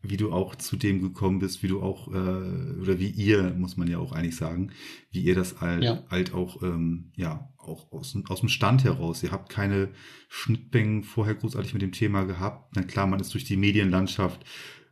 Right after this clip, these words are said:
Speaker 1: äh, diverse Male schon, äh, <laughs> äh,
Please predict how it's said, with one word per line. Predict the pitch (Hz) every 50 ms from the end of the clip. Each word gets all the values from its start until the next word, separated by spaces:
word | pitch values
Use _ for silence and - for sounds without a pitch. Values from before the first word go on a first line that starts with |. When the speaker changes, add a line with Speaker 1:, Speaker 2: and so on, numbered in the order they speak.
| _ -
Speaker 1:
äh, | 104 95 90 92 92 90 90 92 95
diverse | 90 - - 95 90 87 90 92 92 95 95 - - 101 98 92 87
Male | 92 90 90 92 92 92 92 92 92
schon, | 90 - - - 98 92 92 92 92 92 95 92
äh, | 87 90 87 87 87 90 90 - - 95 - - - - - - - - - - - 113 - -
<laughs> |
äh, | 98 95 92 90